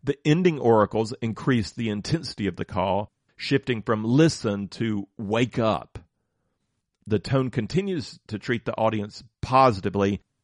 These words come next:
but at the same time, we realize there's a problem. They will be able to walk with God in restored relationship only if they can wake up to what God has done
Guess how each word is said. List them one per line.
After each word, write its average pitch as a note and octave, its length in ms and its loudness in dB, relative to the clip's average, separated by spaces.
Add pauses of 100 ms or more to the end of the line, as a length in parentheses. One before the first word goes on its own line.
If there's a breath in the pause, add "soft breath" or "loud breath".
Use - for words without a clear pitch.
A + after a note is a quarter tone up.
(160)
but C3 120 0
at B2 60 -4
the B2+ 100 -2
same D#3+ 180 2
time, C#3 180 4
we B2+ 120 2
realize B2 440 6
there's A2+ 220 2
a F#2+ 60 -2
problem. A2 720 4 (560)
They B2+ 240 6
will E3+ 160 4
be C#3+ 180 -2
able B2 240 4
to A2 80 2
walk A#2+ 460 4
with G#2 160 -2
God G2+ 240 2
in A2+ 120 -2
restored A2 640 0
relationship G#2+ 880 0 (480)
only G3 360 2
if - 80 -2
they D3 120 2
can G#2+ 300 -2
wake C#3 400 -2
up C3+ 460 0 (200)
to A2+ 120 0
what A#2+ 240 2
God A#2 260 4
has G2+ 200 -2
done A2+ 520 0